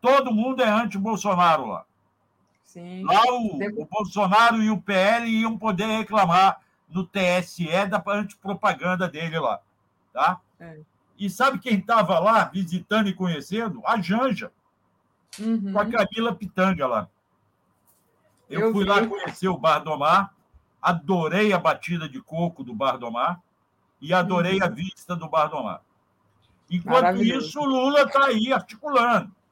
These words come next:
Speaker 1: O Lula teve na casa do Freixo, o Lula teve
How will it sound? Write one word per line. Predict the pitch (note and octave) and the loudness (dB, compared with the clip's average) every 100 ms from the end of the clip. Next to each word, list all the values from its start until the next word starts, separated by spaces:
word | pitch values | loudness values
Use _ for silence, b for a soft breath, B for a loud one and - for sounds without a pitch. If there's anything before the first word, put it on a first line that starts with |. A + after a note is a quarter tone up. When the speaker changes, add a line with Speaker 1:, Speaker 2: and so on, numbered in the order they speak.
| _ _ _ _ _ _ _ _ | _ _ _ _ _ _ _ _
Speaker 1:
O | B2+ | -8
Lula | E3+ A3 G#3+ | -2 0 0
teve | A3 G3+ | 0 0
na | G#3+ F3+ | 2 2
casa | F3 E3 D#3+ E3+ | 2 2 2 -4
do | A3+ | -6
Freixo, | - F3+ G#3 G#3+ E3+ - | -8 -2 0 0 -2 -12
o | D3+ | -10
Lula | C3+ E3+ E3+ | -8 -4 -4
teve | D#3+ E3+ D#3 D3+ | -4 -6 -6 -10